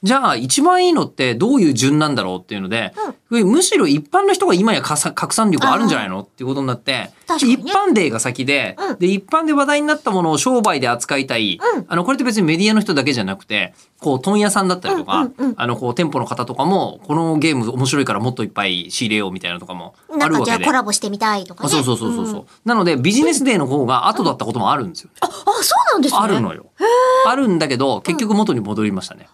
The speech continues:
Speaker 2: うん。あ、じゃあやっぱり今の形の方が、
Speaker 1: はい。
Speaker 2: ビジネスデーがあって、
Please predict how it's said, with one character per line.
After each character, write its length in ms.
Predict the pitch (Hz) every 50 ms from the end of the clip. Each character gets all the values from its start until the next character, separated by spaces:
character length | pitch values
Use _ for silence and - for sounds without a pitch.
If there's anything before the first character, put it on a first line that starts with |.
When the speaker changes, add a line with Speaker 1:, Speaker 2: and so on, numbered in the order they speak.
| -
Speaker 2:
う 60 | 254 285
ん。 20 |
あ、 40 | 277
じ 80 | 349
ゃ 40 | 392
あ 20 | 466
や 60 | 494
っ 20 | -
ぱ 80 | - 523
り 80 | 339
今 180 | 311 302 311 233
の 100 | 226 214
形 340 | - 254 - 214 208 214 208
の 80 | 214
方 200 | - 269 240 214
が、 120 | 254 427 523 539 - -
Speaker 1:
は 180 | - 135 143 104
い。 100 | 78 - _ _ -
Speaker 2:
ビ 80 | 240 226
ジ 100 | 233 233
ネ 120 | 233 254
ス 100 | - 214
デ 100 | 220 202
ー 20 | 196
が 140 | 208 - 302
あ 40 |
っ 80 |
て、 0 | 359